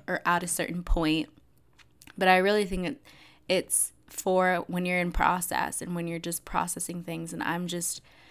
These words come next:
you know, another person that doesn't always know y-, your specific details or your friend or your sibling. And I can just try to partner with you and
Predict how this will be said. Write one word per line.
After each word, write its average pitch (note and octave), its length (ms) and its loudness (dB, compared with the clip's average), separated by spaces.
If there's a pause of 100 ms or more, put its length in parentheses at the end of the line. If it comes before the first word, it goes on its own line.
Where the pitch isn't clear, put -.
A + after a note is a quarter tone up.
(180)
you F3+ 100 -4
know, E3+ 300 0
another F3 600 -2 (640)
person F#3+ 520 0
that D#3+ 140 0
doesn't F3 380 -4 (160)
always F3 320 0
know F3 160 0
y-, E3+ 280 -2
your E3+ 140 -2
specific F3 500 -6
details F3+ 440 -2
or E3 100 -2
your E3 160 -4
friend F3 500 2
or - 160 -6
your E3 200 -4
sibling. E3+ 600 -2 (360)
And F3 160 -2
I E3+ 80 0
can F3 380 -6
just - 280 -6
try F3 220 0
to F3 280 -2 (160)
partner G3+ 380 -4
with G3 220 -6
you E3+ 400 -2
and E3 400 -6